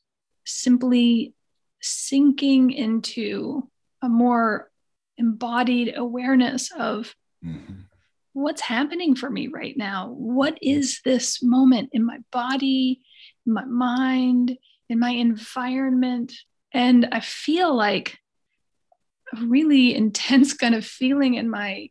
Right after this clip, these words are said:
Speaker 1: my chest. It's so powerful. It's so rich. It's so meaningful. And it's every single moment.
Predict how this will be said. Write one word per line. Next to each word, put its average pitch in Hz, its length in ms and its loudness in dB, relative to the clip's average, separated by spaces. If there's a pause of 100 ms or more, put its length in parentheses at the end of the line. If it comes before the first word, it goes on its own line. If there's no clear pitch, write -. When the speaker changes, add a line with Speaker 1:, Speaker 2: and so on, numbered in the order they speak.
(100)
Speaker 1:
my 254 240 -2
chest. - 600 -2 (840)
It's - 160 -8
so 247 380 0
powerful. 262 920 0
It's - 200 -4
so 226 300 -4
rich. 240 1000 -4 (360)
It's 240 340 -4 (140)
so 240 800 0 (1040)
meaningful. 240 1300 2 (280)
And 240 440 2
it's - 540 -6 (1040)
every 247 420 0
single 233 640 2
moment. 247 1080 0